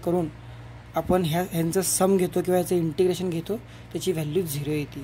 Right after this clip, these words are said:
कारण ते point mass असतं, Point mass consider केलेलं असतं आपण तिथं म्हणून, ठीक आहे. center of mass म्हणजे काय? जिथून आपली body translatory motion consider करू शकते किंवा जिथं आपण फोर्सेसना ला-, लावले असं समजू शकतो.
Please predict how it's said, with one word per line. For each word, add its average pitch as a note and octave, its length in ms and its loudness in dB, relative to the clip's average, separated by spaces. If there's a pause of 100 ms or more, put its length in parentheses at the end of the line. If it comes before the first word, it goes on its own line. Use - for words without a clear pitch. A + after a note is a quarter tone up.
(120)
कारण D#3 280 -2
ते G#3 100 4 (460)
point F#3+ 300 4
mass D#3 280 -4
असतं, - 260 -12 (180)
Point F3 240 -2
mass E3+ 180 0
consider D#3 400 -4
केलेलं C#3+ 340 -6
असतं C#3 200 -10
आपण C#3 220 -10
तिथं C#3 240 -10
म्हणून, - 800 -12
ठीक E3+ 120 0
आहे. A3 100 0 (320)
center E3 280 2
of E3+ 100 -2
mass F3 180 2
म्हणजे F3+ 200 -4
काय? G#3 160 -6 (640)
जिथून E3+ 300 4 (140)
आपली F3+ 240 2
body F3+ 280 4 (160)
translatory F#3 520 2
motion F#3+ 340 2
consider F#3 380 4
करू F#3+ 180 4
शकते F3 320 -2
किंवा G3 220 -2
जिथं E3 260 -4
आपण F3 220 -2
फोर्सेसना E3+ 600 -4 (1300)
ला-, F3+ 260 6
लावले F3+ 340 4
असं F#3+ 180 -2
समजू D#3 300 -6
शकतो. - 380 -16